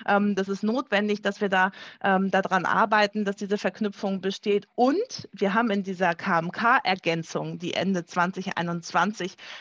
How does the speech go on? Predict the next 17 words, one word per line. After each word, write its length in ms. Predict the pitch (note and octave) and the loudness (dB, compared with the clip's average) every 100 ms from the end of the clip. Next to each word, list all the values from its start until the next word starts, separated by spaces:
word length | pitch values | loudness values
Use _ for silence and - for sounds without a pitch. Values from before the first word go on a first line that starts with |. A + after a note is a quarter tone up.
| - | -6
ähm, 280 | - F3 F3+ | 0 0 0
veröffentlicht 640 | G3 D#3+ F3+ F#3+ F#3 - - | -2 0 0 -2 -4 -4 0
worden 280 | E3+ F#3 | 2 2
ist. 200 | G3 G#3+ | -2 -2
Das 120 | F3 F#3 | -4 -8
ist 140 | - | -8
diese 180 | F3+ E3+ | -2 0
Ergänzung 640 | E3+ E3+ F#3+ A#3 G3+ F#3 | 0 0 0 0 -2 -2
zu 160 | - G3 | -4 -2
dem, 420 | F3 F3 F3 D#3 | 2 0 0 -6
zu 100 | G#3 | -2
der 140 | F#3 | 0
Ergänzung 460 | - E3 D#3+ G3 F#3 | 2 0 -2 -4 -8
von, 340 | F#3 E3+ F3+ | -4 -4 -2
äh, 140 | F3+ E3+ | 0 0
zu 140 | - | 0
der, 360 | F3+ E3+ E3+ | 2 4 2